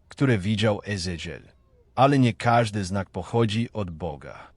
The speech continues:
W Ewangelii Mateusza, godzina dwudziesta czwarta dwadzieścia cztery, Jezus ostrzega:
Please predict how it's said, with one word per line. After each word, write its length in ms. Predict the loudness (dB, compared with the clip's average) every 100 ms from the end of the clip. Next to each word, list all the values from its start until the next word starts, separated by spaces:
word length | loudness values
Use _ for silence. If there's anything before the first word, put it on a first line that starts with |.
| _ _ _
W 120 | -4 0
Ewangelii 500 | 4 4 4 4 4
Mateusza, 600 | 2 0 -2 0 0 0
godzina 500 | -2 -4 -2 -2 -4
dwudziesta 540 | -6 -4 -4 -2 -2
czwarta 500 | -2 0 0 0 -4
dwadzieścia 560 | -4 -6 -4 -4 -4 -4
cztery, 380 | -2 0 0
Jezus 420 | 0 0 -2 -4 -8
ostrzega: 800 | -10 -8 -2 -2 -2 -8 -12